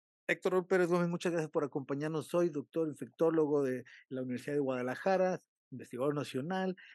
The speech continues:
eh, uno de los que estuvo ahí coordinando en el Hospital Civil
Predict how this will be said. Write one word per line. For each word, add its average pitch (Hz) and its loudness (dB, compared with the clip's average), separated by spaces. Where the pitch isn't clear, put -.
eh, 117 -8
uno 135 -2
de 123 0
los 117 -6
que 110 -2
estuvo 127 -2
ahí 123 -2
coordinando 143 0
en 135 -2
el 123 -2
Hospital 123 -8
Civil 127 -6